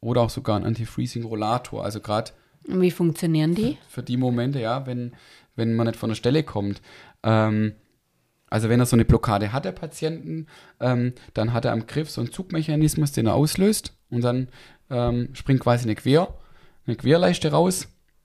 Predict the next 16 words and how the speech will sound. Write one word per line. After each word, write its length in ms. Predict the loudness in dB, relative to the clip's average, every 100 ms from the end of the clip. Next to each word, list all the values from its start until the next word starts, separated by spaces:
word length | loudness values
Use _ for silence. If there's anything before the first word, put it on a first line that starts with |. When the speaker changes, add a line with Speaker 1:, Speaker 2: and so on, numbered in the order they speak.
| _ 0
Speaker 1:
und 520 | 4 4 4 -2 -8 -2
diese 240 | 0 2
wird 80 | 2
dann 120 | 0
vom 120 | 0 0
Patienten 380 | -2 0 0
als 160 | 0 -2
Blockadebrecher 640 | -6 -2 0 0 -4 -2
erkannt 440 | -2 -2 -2 -4 -12 _
und 80 | -4
er 60 | -2
kann 160 | 0
diese 220 | 0 -2 -2
dann 140 | -4
quasi 300 | -2 -4 -2
übersteigen. 640 | -4 -2 2 2 2 -2